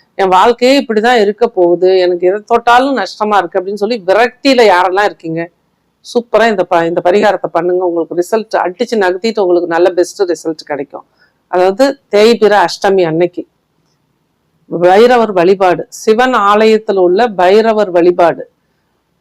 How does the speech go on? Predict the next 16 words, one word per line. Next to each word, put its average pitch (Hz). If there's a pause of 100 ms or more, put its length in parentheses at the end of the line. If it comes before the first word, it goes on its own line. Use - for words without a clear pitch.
இந்த 202
வழிபாடு 220
நீங்க 208
வந்து, 262 (380)
அஹ், 185
அந்த 202
ரா-, 180
அந்த 202
அன்னைக்கு 233
எந்த 240
நாள் 240
வந்தாலும் 208
சரி, 247
ராகு 214
காலத்தை 226
எடுத்துக்கங்க. 208